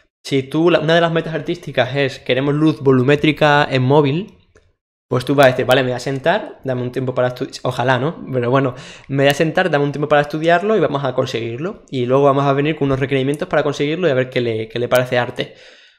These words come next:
Eh, por supuesto, esto tú siempre vas a estar trabajando con desarrolladores. O sea, tú no,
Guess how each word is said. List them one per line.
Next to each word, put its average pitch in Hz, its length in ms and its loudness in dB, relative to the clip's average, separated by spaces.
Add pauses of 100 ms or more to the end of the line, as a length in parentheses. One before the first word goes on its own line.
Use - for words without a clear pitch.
(280)
Eh, 131 440 4
por 143 120 2
supuesto, 175 840 -2 (540)
esto 143 320 -2
tú 196 180 0
siempre 185 260 0
vas 170 60 2
a 165 40 -4
estar 165 140 -2
trabajando 165 320 0
con 156 100 -2
desarrolladores. 131 760 0
O 127 60 -16
sea, 117 220 -6
tú 143 100 -2
no, 151 260 0